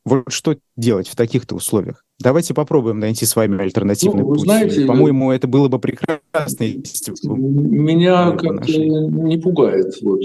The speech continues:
Speaker 2: э, то, что вы говорите, потому что, ну, я вам могу напомнить, э, хорошее изречение Махатмы Ганди, который говорил, что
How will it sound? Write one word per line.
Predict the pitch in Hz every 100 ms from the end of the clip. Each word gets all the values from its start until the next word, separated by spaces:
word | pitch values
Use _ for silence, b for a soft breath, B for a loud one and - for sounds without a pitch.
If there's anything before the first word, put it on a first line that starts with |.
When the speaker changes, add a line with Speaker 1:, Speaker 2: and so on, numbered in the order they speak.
| -
Speaker 2:
э, | 104 101
то, | 113
что | 107 113
вы | 117
говорите, | 120 123 147 208 -
потому | - 147 120 135
что, | 131 135
ну, | 131 127 123 120 123 123 156
я |
вам | 165 147
могу | 147 147 147
напомнить, | 131 123 147 131 107 - -
э, | 110 104 101 101 101 b b _
хорошее | - 127 123 120 113
изречение | 117 120 - 110 107
Махатмы | 107 113 117 104 113
Ганди, | 123 117 92 95
который | - 104 107 107 104
говорил, | 107 113 113 104
что | - - 101 98 95